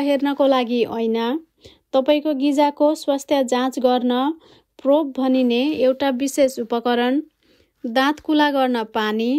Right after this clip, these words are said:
तपाईँको मुखबाट पानी र अन्य कणहरू हटाउन पानी तान्ने पाइप,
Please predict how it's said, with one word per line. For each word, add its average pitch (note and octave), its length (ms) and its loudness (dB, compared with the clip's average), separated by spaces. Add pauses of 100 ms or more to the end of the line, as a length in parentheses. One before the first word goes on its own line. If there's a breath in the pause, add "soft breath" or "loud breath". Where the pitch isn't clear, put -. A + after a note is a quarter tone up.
(260)
तपाईँको C#4+ 400 0
मुखबाट C#4+ 480 0 (220)
पानी C4 400 0
र D4 140 0 (160)
अन्य C4+ 280 0
कणहरू B3 440 -2
हटाउन A3 480 -4 (260)
पानी C4+ 320 0
तान्ने A#3 460 -4
पाइप, A#3 480 -2